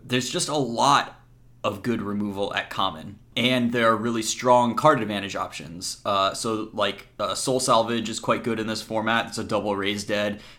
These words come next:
Divination is strong. There's, uh, a lot of grindy cards at uncommon that just get you way up on cards at, at a tempo cost.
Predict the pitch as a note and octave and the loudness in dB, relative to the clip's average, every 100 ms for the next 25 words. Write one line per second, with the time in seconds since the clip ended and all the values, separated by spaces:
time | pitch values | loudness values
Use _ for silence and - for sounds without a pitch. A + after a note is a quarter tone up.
0 | - A#2+ A2 A2 A#2 A#2+ G#2+ G2+ - A2+ | -4 -2 0 0 0 -2 -2 -4 -4 0
1 | G#2+ G#2+ G#2+ G#2+ - - - G#2+ G#2 G#2 | 2 2 0 -4 -14 -20 -4 -2 0 0
2 | G2+ G2 - - G2 F#2 F#2+ G2+ A2 A2+ | -4 -6 -6 -2 2 4 2 2 2 4
3 | A2 G2+ G#2 G#2 G#2+ A2+ A2 G#2+ - G2+ | 2 -2 -4 -2 -2 -2 -4 -6 0 2
4 | G#2 G#2 G#2 G2+ A2 G#2 G#2 G#2 A#2 D3+ | 2 0 -4 -4 -2 -4 -2 0 0 -2
5 | E3+ E3 - G2+ G2 G2+ - - G#2+ - | -4 -8 -10 -2 0 0 -4 -8 -6 -6
6 | - G#2+ - A2 F#2+ - - G#2 G#2+ B2 | -4 -4 -4 -10 -12 -16 -14 -6 -2 0
7 | A#2 B2 - A2 A2+ A2+ G#2 G#2 G2+ A#2+ | 2 0 2 0 2 0 0 2 4 4
8 | A#2+ - G2+ - G#2+ G#2 F#2+ - A2 A#2 | -2 -2 -2 0 -2 -2 -4 -4 -4 -2
9 | B2 D3 D#3+ E3 - | 0 2 2 0 -8